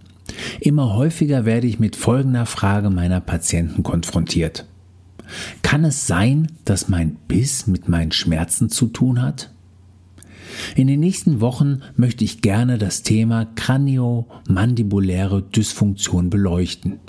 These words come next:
Ich werde erklären, was C M D überhaupt bedeutet und was alles damit zusammenhängt. Tatsächlich stellen sich meinen Patienten und den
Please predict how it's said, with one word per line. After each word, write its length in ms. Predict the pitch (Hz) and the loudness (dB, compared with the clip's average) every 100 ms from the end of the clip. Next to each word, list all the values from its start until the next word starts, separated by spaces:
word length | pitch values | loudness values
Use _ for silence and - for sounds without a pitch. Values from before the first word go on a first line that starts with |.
| - - - | -20 -18 -4
Ich 120 | - | 2
werde 220 | - 214 | 2 2
erklären, 680 | 90 - 92 98 120 127 110 | -2 -2 0 2 2 2 0
was 260 | 90 - | -2 -4
C 140 | - 110 | 0 2
M 160 | 101 | 2
D 200 | 95 104 | 2 2
überhaupt 520 | 101 101 90 82 90 | 2 0 0 0 -2
bedeutet 720 | - 82 95 104 127 139 135 - - - - | -4 0 2 2 2 0 -2 -8 -16 -16 -4
und 200 | - 90 | 0 2
was 380 | 101 117 - - | 2 0 -2 -2
alles 420 | 120 127 123 113 | 0 2 0 -2
damit 340 | - 104 87 - | 0 0 0 0
zusammenhängt. 880 | - 107 90 85 78 71 71 - - - - - - - - - - - - - - - - | 0 2 2 0 0 -2 -4 -8 -16 -20 -20 -20 -20 -20 -20 -20 -20 -20 -20 -18 -14 -12 -6
Tatsächlich 680 | - 104 - 151 - 147 131 | -2 0 0 -2 0 0 0
stellen 380 | - - 131 135 | 0 0 2 2
sich 400 | 120 120 - - - - - - - | 0 -2 -4 -12 -20 -20 -20 -6 0
meinen 280 | 98 95 | 2 2
Patienten 920 | 85 90 - - 98 110 123 - 120 120 | 0 -4 -4 -4 0 0 2 0 2 0
und 200 | 101 92 - - - - | 0 -4 -8 -20 -20 -4
den 360 | - 98 95 92 | 0 2 0 -2